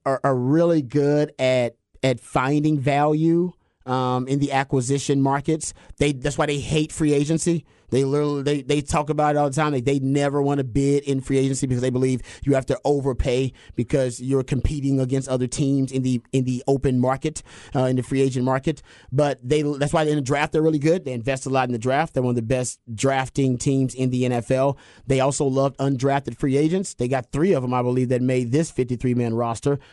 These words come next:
They're really big. They have some of the best undrafted free agency stories in N F L history, actually. I mean, how many teams have a franchise quarterback that was an undrafted free agent at one point, like Tony Romo? It just doesn't happen. The Cowboys are, have a really good track record there. But that's all about, those are,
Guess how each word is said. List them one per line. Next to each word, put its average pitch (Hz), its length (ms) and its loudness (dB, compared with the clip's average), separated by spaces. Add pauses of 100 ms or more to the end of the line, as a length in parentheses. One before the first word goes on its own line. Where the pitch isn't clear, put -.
They're 110 120 0
really 147 300 2
big. 139 300 0
They 139 80 -4
have 120 80 -6
some 139 140 0
of 127 40 2
the 117 60 0
best 117 420 -2
undrafted 135 500 0
free 135 180 -2
agency 131 280 0
stories 127 460 0 (320)
in 135 180 0
N 135 120 0
F 127 120 -2
L 131 120 0
history, - 460 0
actually. 120 360 -2
I 120 40 0
mean, 123 180 0
how 139 100 0
many 135 320 0 (280)
teams 139 380 0
have 135 160 0
a 127 80 -2
franchise 143 580 -2
quarterback 131 500 -2
that 131 100 0
was 123 100 -2
an 127 60 -6
undrafted 123 240 -2 (320)
free 123 160 -2
agent 123 220 -2
at 110 80 -6
one 113 160 -6
point, 113 240 -6
like 113 140 -4
Tony 117 240 0
Romo? 113 300 -2
It 87 60 -16
just - 300 -14
doesn't 123 160 0
happen. 120 220 -2
The 110 40 -8
Cowboys 123 400 0 (260)
are, 120 220 0
have 139 120 -2
a 120 60 2
really 135 200 2
good 131 120 0
track 127 280 -2
record 117 240 -2
there. 131 260 0 (180)
But 127 100 -4
that's 151 180 0
all 170 100 4
about, 151 240 2
those 160 220 2
are, 143 120 0